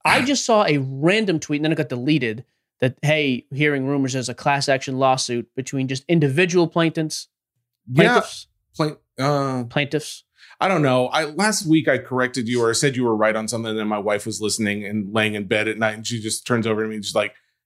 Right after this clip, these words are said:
Speaker 2: "Yeah, that's not right, Jesse."
Speaker 1: Oh,
Speaker 2: And I felt
Speaker 1: really?
Speaker 2: like a real idiot.
Speaker 1: Tell
Speaker 2: So
Speaker 1: her to
Speaker 2: now
Speaker 1: get
Speaker 2: I
Speaker 1: off
Speaker 2: can't
Speaker 1: her
Speaker 2: correct
Speaker 1: high
Speaker 2: you.
Speaker 1: horse.
Speaker 2: She's on such a high horse. Her horse is so high. Um,
Speaker 1: Um,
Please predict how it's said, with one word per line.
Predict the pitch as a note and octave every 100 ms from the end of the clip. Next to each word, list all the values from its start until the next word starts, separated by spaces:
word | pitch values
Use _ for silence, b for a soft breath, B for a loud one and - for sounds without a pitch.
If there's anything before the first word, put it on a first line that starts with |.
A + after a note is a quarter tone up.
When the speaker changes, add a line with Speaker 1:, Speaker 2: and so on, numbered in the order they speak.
| _ _ -
Speaker 2:
"Yeah, | A#2 A2+
that's | G2 C3+ -
not | C#3 G#2+ G2+
right, | G#2+ G2
Jesse." | - F2 - F#2+ F#2+ _ -
Speaker 1:
Oh, |
Speaker 2:
And | G#2 G2+
I | G2
felt | G2 F#2
Speaker 1:
really? | F#2+
Speaker 2:
like |
a | F#2+
real | F#2+ F#2+
idiot. | F#2+ F#2+ -
Speaker 1:
Tell | B4+
Speaker 2:
So |
Speaker 1:
her |
to | -
Speaker 2:
now | -
Speaker 1:
get | D3
Speaker 2:
I |
Speaker 1:
off | -
Speaker 2:
can't | -
Speaker 1:
her | -
Speaker 2:
correct | - -
Speaker 1:
high |
Speaker 2:
you. | A#2+
Speaker 1:
horse. | A#2+ C3 - -
Speaker 2:
She's | - E4+ G#3
on | D#3+ C#3
such | - A#2+
a | A2+
high | A#2 A2+ G2+
horse. | A2 G#2+
Her | F#3
horse | F#3+ C#4+ -
is | D3+ -
so | C#3+ A#2
high. | A2+ A2 F2+ - _ _ _ -
Um, | F#3
Speaker 1:
Um, | E3 F3+ E3 D#3 D3 C#3+